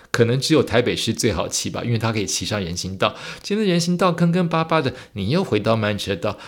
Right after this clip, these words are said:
那其他的摩托车都比你快很多。它并不是这么都市的地方，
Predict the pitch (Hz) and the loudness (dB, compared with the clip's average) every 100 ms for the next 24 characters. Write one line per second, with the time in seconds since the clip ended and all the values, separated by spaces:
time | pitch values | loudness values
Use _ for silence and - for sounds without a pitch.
0 | - 160 - 139 139 247 175 123 127 139 | -2 0 2 0 0 2 4 4 4 4
1 | 135 - 127 85 - - 160 101 - 87 | 2 2 0 -6 -4 2 2 2 -2 -8
2 | - - 113 113 117 165 202 147 131 143 | -8 0 2 2 0 -2 0 0 0 -2
3 | 131 240 196 135 151 160 - 135 131 117 | 2 2 4 4 2 0 0 0 0 2
4 | 123 | 0